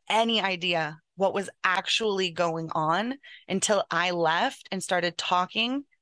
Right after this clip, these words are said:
to other people who had left and corroborating and confirming things with them. And we had this little group of people, and we were like,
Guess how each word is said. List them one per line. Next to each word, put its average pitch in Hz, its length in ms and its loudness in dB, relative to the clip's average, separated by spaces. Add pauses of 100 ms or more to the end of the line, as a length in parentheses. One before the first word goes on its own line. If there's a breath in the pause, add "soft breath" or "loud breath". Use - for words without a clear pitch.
(300)
to 220 180 -4
other 196 220 2
people 170 360 -4
who 160 140 -4
had 147 180 -4
left - 460 -4 (100)
and 185 160 0 (260)
corroborating 185 880 2
and 170 120 -2
confirming 160 600 -4
things 156 280 -4
with 156 200 0
them. 165 360 0 (560 loud breath)
And 185 480 0
we 190 140 -2
had 185 160 2
this 196 140 -2
little 214 100 2
group 202 180 -4
of 175 80 -8
people, 214 380 0
and 185 180 0
we 185 80 -2
were 185 80 0
like, 170 220 0